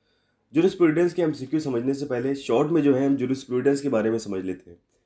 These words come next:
ज्यूरिस्प्रूडेंस को हम आसान शब्दों में समझे तो विधि के विकास का क्रमबद्ध अध्ययन है। Jurisprudence is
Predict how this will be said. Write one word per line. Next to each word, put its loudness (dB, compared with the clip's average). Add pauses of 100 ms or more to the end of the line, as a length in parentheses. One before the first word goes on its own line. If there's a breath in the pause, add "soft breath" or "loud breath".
(760)
ज्यूरिस्प्रूडेंस 2
को -2
हम 2
आसान 0
शब्दों 0
में 2
समझे 0
तो 0 (600)
विधि 4
के 2
विकास 4
का -4 (440)
क्रमबद्ध -4 (160)
अध्ययन 0
है। -8 (800)
Jurisprudence 0
is 0